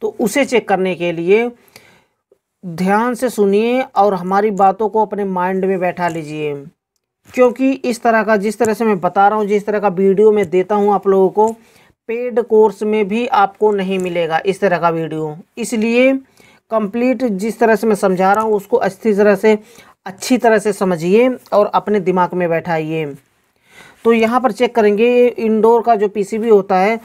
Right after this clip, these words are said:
उसका जो आउटपुट होता है, आउटपुट जो निकलता है वह जो सीधा आउटडोर को जाता है। तो इनपुट सप्लाई सबसे पहले हम चेक करेंगे, इनपुट सप्लाई जा रहा है हमारे पीसीबी में, लेकिन आउटपुट सप्लाई निकल रहा है कि नहीं रिले से।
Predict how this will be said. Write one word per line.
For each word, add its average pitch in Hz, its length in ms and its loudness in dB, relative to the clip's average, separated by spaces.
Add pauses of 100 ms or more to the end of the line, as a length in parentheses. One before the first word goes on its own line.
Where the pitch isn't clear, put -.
(200)
उसका 220 240 0
जो 262 140 2
आउटपुट 226 560 -2
होता 180 260 -4
है, 156 320 -4 (180)
आउटपुट 226 340 0
जो 220 140 2
निकलता 208 440 2
है 247 240 2 (280)
वह 247 200 0
जो 240 260 2
सीधा 240 460 -2
आउटडोर 208 480 4
को 202 120 -2
जाता 170 320 -2
है। 151 280 -4 (500)
तो 220 180 -8
इनपुट 226 280 0
सप्लाई 202 400 2
सबसे 190 300 -2
पहले 190 220 2
हम 185 80 2
चेक 196 220 0
करेंगे, 202 300 4
इनपुट 190 220 0
सप्लाई 185 340 0
जा 160 180 0
रहा 165 120 0
है 160 60 -4
हमारे 160 220 -2
पीसीबी 156 480 -6
में, 160 180 -8 (440)
लेकिन 220 300 0
आउटपुट 240 500 -2
सप्लाई 220 400 2
निकल 220 340 0
रहा 214 160 2
है 214 140 0
कि 208 140 -2
नहीं 208 220 4
रिले 202 320 4
से। 156 180 -14